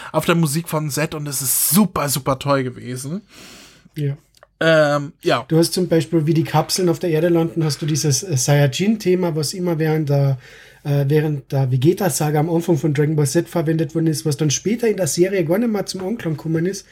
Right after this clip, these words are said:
Speaker 2: Das war cool. Oder du hast dieses bedrohliche Thema vom Freezer zwischendurch, wenn der Avocado kommt. Es ist einfach wirklich, haben wir das, also auch die Musik, Gänsehaut.
Speaker 1: Ja, definitiv. Und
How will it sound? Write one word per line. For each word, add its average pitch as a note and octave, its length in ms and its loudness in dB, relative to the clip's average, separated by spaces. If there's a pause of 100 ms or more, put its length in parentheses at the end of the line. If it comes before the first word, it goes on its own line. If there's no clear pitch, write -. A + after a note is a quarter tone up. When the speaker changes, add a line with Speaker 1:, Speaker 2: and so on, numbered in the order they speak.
(340)
Speaker 2:
Das - 220 -2
war E3+ 140 2 (120)
cool. E3+ 360 4 (380)
Oder E3 140 4
du D#3+ 120 6
hast E3 100 2
dieses D#3 260 0
bedrohliche E3 680 2
Thema F#3+ 280 2
vom D3+ 220 0
Freezer F3+ 440 -2
zwischendurch, E3 480 0
wenn E3 80 2
der D#3 120 -2
Avocado D3+ 560 0
kommt. D#3+ 400 2 (460)
Es C#3+ 160 -2
ist D3+ 140 2
einfach D3 440 0
wirklich, E3 360 -2
haben D#3 100 0
wir D3+ 120 2
das, C#3 280 -2
also F3+ 300 -2
auch E3+ 80 2
die F3 100 2
Musik, E3+ 680 0 (460)
Gänsehaut. C#3+ 760 2 (420)
Speaker 1:
Ja, D3 180 -6 (760)
definitiv. D3+ 680 0 (420)
Und E3 360 4